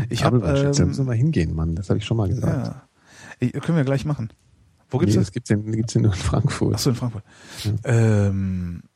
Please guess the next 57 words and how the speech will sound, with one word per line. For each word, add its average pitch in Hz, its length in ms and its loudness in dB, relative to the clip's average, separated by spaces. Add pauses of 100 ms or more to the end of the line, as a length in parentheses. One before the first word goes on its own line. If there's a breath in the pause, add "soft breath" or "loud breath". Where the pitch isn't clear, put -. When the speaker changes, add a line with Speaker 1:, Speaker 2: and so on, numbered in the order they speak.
(140)
Speaker 1:
na, 127 260 2
ich 127 120 -2
hab 160 140 0
das 139 180 2
Problem, 147 540 -2
also 135 180 0
so 139 240 0
ein 104 460 -10
normaler 127 520 4
reiner 131 360 2
Äppler, 143 460 0
der 127 180 -6
ist - 140 -4
mir, 135 140 -2
der 120 200 -2
riecht 156 160 -6 (100)
mir 127 160 -2
zu - 140 -4
extrem. - 360 -2
Den 107 80 0
kann 131 120 0
ich, - 240 -4
ne? 139 240 0 (460 loud breath)
Wenn 135 80 2
ich 143 80 0
den 139 120 2
ansetze, 180 680 2 (500)
geht 143 160 0
Speaker 2:
Der 117 120 -2
Speaker 1:
nicht. 104 80 4
Speaker 2:
muss 104 100 0
da 117 80 4
Wasser 139 240 4
reinkippen. 92 480 -2 (560)
Du - 80 -4
kannst 123 240 0
ja 135 60 4
echt - 180 -4
bis 143 140 0
zu 135 100 -2
fünfzig - 400 -4
fünfzig 143 340 -2
kannst 95 280 -2
du, 92 120 2
Speaker 1:
Ah, 139 140 2
Speaker 2:
kannst - 240 0
Speaker 1:
ja. 90 80 -6
Speaker 2:
du - 60 -8
Speaker 1:
Ich 139 120 0
hab 220 60 2
mal 214 60 -2
Speaker 2:
spritzen. 156 120 2
Speaker 1:
einen 151 80 0
getrunken, 185 460 0
damals 160 460 0
beim 113 180 0
Louis 180 400 2